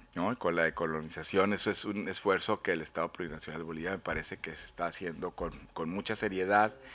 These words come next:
Y, y yo quisiera, eh, digamos, tener dos consideraciones. La primera es que todo este universo de lo que se nos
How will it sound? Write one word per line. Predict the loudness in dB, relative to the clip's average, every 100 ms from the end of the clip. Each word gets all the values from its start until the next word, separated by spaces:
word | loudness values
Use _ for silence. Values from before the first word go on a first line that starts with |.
| -14 -12 -12 -12 -14 -2
Y, | 2 2 0
y | -4
yo | 0 0
quisiera, | 0 0 4 6 4 2 -12 -2
eh, | 2 2 0 -16 -20 -8
digamos, | 2 6 6 6 0 2
tener | 4 6 4 2 -6 -16 -18 -18 -14
dos | -6 2 2 4
consideraciones. | -2 0 4 4 2 2 2 2
La | 0 0
primera | 0 2 4 6 6
es | 4 2 -2 -6 -8 _
que | -2 -2
todo | 0 2 2 2
este | -2 -4
universo | -2 4 4 4 0 0
de |
lo | 0 -2 -4
que | -6 -6
se | -6
nos | -8 -10 -16